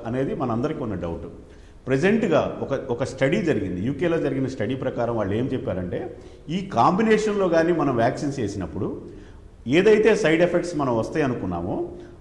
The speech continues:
ఆ సైడ్ ఎఫెక్ట్స్ పది మందికి, వందలో పది మందికి సైడ్ ఎఫెక్ట్స్ వచ్చి, రెండు వ్యాక్సిన్స్ ఒకటే కంపెనీ వేస్తే వందలో పది మందికి సైడ్ ఎఫెక్ట్స్ వస్తే ఈ కాంబినేషన్ వేసినప్పుడు వందలో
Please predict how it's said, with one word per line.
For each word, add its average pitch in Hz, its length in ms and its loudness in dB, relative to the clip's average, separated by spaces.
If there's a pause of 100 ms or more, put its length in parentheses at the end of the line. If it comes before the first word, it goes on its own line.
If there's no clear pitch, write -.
(200)
ఆ - 20 8 (140)
సైడ్ 170 260 6
ఎఫెక్ట్స్ 123 320 -4 (1120)
పది 165 240 6
మందికి, 180 320 2 (180)
వందలో 185 300 2 (100)
పది 151 200 4
మందికి 175 280 0
సైడ్ 147 220 2
ఎఫెక్ట్స్ 143 280 -6
వచ్చి, - 200 -10 (260)
రెండు 147 160 2 (100)
వ్యాక్సిన్స్ 160 420 2
ఒకటే 160 200 0 (100)
కంపెనీ 123 340 0
వేస్తే 98 280 -2 (540)
వందలో 202 280 6 (120)
పది 156 180 4
మందికి 170 320 2
సైడ్ 135 200 4
ఎఫెక్ట్స్ 104 300 -4
వస్తే 131 220 -10 (680)
ఈ 180 120 -2 (240)
కాంబినేషన్ 208 540 2
వేసినప్పుడు 117 420 -4 (480)
వందలో 185 340 2